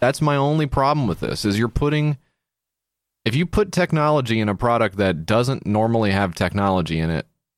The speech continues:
you're, you're putting a date on this fucking thing.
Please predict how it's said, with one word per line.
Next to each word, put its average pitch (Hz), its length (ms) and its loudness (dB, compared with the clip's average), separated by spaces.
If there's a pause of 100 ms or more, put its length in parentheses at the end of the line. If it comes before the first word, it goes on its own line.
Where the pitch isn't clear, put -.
(760)
you're, 120 320 0 (120)
you're 113 200 0
putting 156 320 0
a 123 80 0
date 92 360 0 (140)
on 82 160 0
this 73 200 -2
fucking 76 320 -2
thing. 80 420 -6